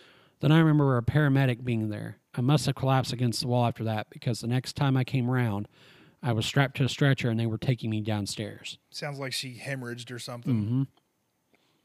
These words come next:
Speaker 1: Then I was in the hospital surrounded by about six doctors with huge lights pointed right at me. One of the doctors cauterized my nose, and I definitely felt that. The doctor who did it was so nervous that he pushed the,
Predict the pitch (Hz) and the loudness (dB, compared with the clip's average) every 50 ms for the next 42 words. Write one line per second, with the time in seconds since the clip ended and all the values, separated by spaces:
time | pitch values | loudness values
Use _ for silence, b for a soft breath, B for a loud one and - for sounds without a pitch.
0 | _ _ _ _ _ _ _ _ _ _ - 143 147 151 156 156 151 151 139 135 | _ _ _ _ _ _ _ _ _ _ 2 4 6 6 6 6 4 4 4 4
1 | 117 156 156 151 - - 135 131 123 - - 135 127 123 123 117 120 117 113 113 | 4 2 2 2 0 0 -2 -2 0 0 0 0 0 2 2 2 0 0 0 0
2 | 120 127 113 110 107 - - - 156 151 - - - - 139 131 123 - - 107 | -2 -2 -2 -2 -4 -4 -4 -4 -2 -2 -4 -2 0 2 2 4 2 0 -2 -6
3 | 104 104 107 - - - - 143 143 143 - 131 127 123 120 113 98 - - - | -6 -6 -8 -10 -8 -2 2 2 2 2 2 0 0 0 0 0 -2 -4 -6 -6
4 | - 123 107 98 110 110 110 110 107 104 104 - - - 107 - b b b b | -4 -4 -4 -2 -2 -2 -2 -2 -2 -4 -6 -8 -14 -20 -20 -20 b b b b
5 | b b b b b - 147 175 170 139 135 123 120 - - 113 - - - - | b b b b b 4 6 6 6 6 4 4 2 2 0 -4 -4 -2 0 2
6 | 139 135 131 127 123 113 110 117 120 117 120 123 120 113 110 107 - 110 104 98 | 2 4 4 2 2 2 0 0 2 2 4 4 4 4 2 0 0 -2 -2 0
7 | 120 123 123 - 117 110 - - 110 98 - - 95 90 73 - - - _ b | 0 0 0 0 -2 -4 -4 -4 -4 -6 -6 -6 -8 -8 -8 -10 -14 -18 _ b
8 | b b b b b b b b b b b - 120 117 139 151 160 160 - 143 | b b b b b b b b b b b -4 0 4 6 6 6 6 6 4
9 | 127 135 135 147 143 131 120 - - - - - 139 143 143 143 139 120 117 110 | 4 4 6 4 4 4 2 0 -2 -2 0 2 4 6 6 4 4 2 0 0
10 | - - 110 107 - - - 147 147 - - - - 131 120 113 110 101 | -2 -2 -2 -2 -2 0 2 2 2 2 0 -2 0 0 2 2 2 0